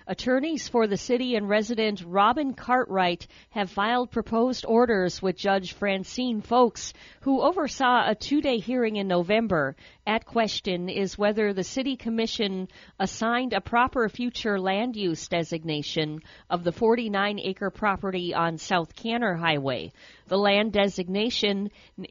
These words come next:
Neighborhood Special District, was approved August nine by the City Commission, along with site plans for a Costco Wholesale Corporation store,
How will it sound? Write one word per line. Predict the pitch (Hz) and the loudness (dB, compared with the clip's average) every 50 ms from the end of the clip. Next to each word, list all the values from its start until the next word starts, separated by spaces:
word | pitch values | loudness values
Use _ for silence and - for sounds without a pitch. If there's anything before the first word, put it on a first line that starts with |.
| _ _ _ _ - _ _ _ _ _ _ _ _ _ - | _ _ _ _ -20 _ _ _ _ _ _ _ _ _ -12
Neighborhood | - 202 220 226 247 233 226 214 214 220 196 - | -4 0 0 0 2 2 0 0 2 0 0 -2
Special | - - - 226 220 - 214 196 | -4 -2 0 0 0 0 -2 -4
District, | 180 180 226 269 - - 220 202 190 - - 190 | 0 0 -2 -2 -2 -2 -2 -2 -2 -2 -2 -2
was | 202 180 185 | 0 0 -2
approved | 175 - - 254 277 277 214 214 | -4 -6 -4 -2 -2 -2 2 4
August | 196 202 202 190 180 175 - - | 4 4 4 2 -4 -8 -6 -2
nine | 202 208 226 247 269 262 214 | 0 2 2 2 2 0 0
by | 202 185 | 0 0
the | 175 175 | 0 0
City | 165 - - 262 254 302 240 | -6 -6 -6 -4 -4 -4 -4
Commission, | - 220 190 190 165 156 - - 175 175 190 214 - - - - - | -4 -6 -4 -4 -4 -4 -2 -2 -2 -2 -2 -4 -8 -10 -18 -20 -12
along | - - 190 190 190 196 202 | -8 -4 0 2 2 2 2
with | 185 170 - | -2 -4 -4
site | - - 247 254 - - | -2 -2 -2 -2 -2 -4
plans | - 208 190 180 170 170 170 - | -4 -2 0 0 0 -2 -4 -8
for | - - 185 170 165 | -6 -2 0 0 0
a | 165 | 0
Costco | - - - 233 - - - - - 277 254 254 254 254 254 - - - _ _ | -2 -2 -2 -2 -2 -2 -6 -8 -2 0 2 2 2 0 -2 -8 -16 -20 _ _
Wholesale | - - 254 254 254 247 - - 226 214 202 202 196 | -2 2 4 4 4 2 -2 -2 0 2 2 2 0
Corporation | - - 220 202 - 214 190 196 214 269 277 - - 214 196 | 0 -2 -4 -2 0 0 0 0 0 0 -2 -4 -4 -4 -4
store, | 175 - - - 170 160 147 139 131 131 | -6 -8 -6 -4 -2 -2 0 -2 -4 -6